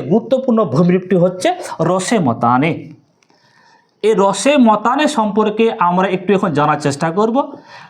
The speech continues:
যদি আমরা দেখি পার্বত্য অঞ্চলের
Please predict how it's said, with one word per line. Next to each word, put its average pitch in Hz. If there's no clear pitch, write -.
যদি 190
আমরা 262
দেখি 190
পার্বত্য 208
অঞ্চলের 233